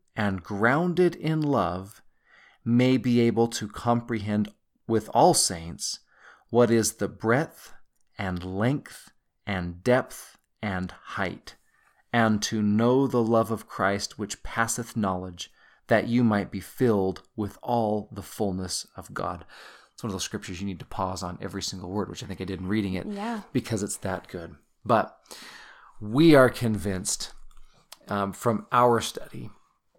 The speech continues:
Speaker 1: and from our experiences, um, that we have on our side both the Father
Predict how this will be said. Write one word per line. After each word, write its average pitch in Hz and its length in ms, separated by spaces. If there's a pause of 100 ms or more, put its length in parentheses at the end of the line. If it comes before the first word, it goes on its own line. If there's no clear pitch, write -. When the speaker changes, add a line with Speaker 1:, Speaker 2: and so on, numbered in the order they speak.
(320)
Speaker 1:
and 117 160
from 120 140
our 117 180
experiences, 101 960 (540)
um, 98 580
that 107 340
we 117 360
have 113 520
on 104 200
our 104 380
side 98 640 (680)
both 107 360
the 110 100
Father 107 520